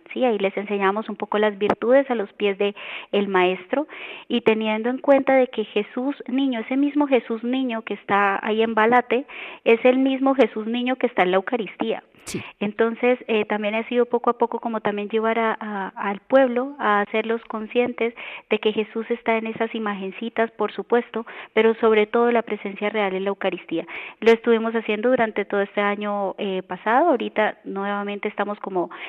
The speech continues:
Speaker 1: eh, planteándonos la manera como cada vez podemos llegar a más personas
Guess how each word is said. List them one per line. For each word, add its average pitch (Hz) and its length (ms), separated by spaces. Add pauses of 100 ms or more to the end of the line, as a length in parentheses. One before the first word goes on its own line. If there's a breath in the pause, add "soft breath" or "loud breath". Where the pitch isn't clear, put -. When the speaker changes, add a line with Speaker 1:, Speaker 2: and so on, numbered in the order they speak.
(240 loud breath)
Speaker 1:
eh, 190 260 (640 loud breath)
planteándonos 214 840
la 214 100
manera 202 380
como 190 380
cada 196 300
vez 202 240
podemos 202 280
llegar 185 300
a 190 60
más 202 260 (120)
personas 208 560